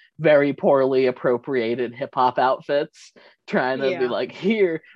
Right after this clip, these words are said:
Speaker 1: we're trying to educate you on local <laughs> history, yo. I'm the Ghost Master." <laughs>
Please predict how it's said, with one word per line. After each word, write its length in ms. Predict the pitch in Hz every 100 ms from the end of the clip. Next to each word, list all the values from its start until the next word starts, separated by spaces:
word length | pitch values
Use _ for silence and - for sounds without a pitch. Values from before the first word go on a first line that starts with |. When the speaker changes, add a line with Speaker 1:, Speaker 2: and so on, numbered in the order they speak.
| 175
Speaker 1:
we're 160 | 170 185
trying 360 | 220 202 151
to 160 | 135 -
educate 600 | 180 185 202 220 240 190
you 340 | 202 220 226 226 - -
on 320 | 170 127 110 - -
local 520 | 135 185 202 233 240
<laughs> 0 |
history, 680 | 233 247 - - - 160 139
yo. 240 | 127 151 196 659 190 160
I'm 340 | 151 202 202 156
the 100 | 135
Ghost 420 | 160 175 180 -
Master." 800 | 160 185 - _ - - - 240 -
<laughs> 180 | 226